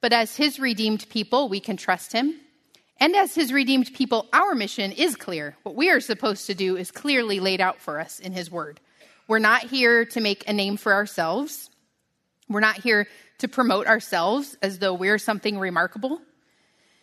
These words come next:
We can't do anything apart from God. And our purpose is to point people to Christ by speaking the good news of deliverance from sin, from the slavery to sin through faith in him.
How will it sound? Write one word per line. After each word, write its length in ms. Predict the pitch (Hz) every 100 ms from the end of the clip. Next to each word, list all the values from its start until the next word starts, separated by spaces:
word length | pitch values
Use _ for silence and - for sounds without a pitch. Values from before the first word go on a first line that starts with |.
| _ _ _ _ _ _ _ _ _ _ _ 226
We 160 | 320
can't 280 | 320 262 208
do 180 | 240 226
anything 680 | 240 294 - 196 180 262 - - -
apart 360 | 202 226 208 -
from 200 | 214 180
God. 320 | 170 165 185 _ _ _ _
And 120 | 226
our 100 | 240
purpose 460 | 262 285 269 269 254
is 140 | 226
to 100 | -
point 340 | - 233 226 -
people 360 | 240 - 226
to 200 | - 247
Christ 680 | 226 254 180 175 - - - _ _ _
by 140 | 190
speaking 460 | 202 - 202 214 208
the 80 | 180
good 200 | 180 202
news 320 | 247 190 175
of 140 | 180
deliverance 720 | 196 180 190 196 233 254 - -
from 400 | - 185 202 208
sin, 520 | - 180 160 156 175 _ _
from 180 | 208 190
the 100 | 185
slavery 600 | - 202 196 202 214 214
to 140 | 226
sin 400 | - 180 165 165
through 180 | - 185
faith 360 | - 170 160
in 140 | - 185
him. 300 | 175 160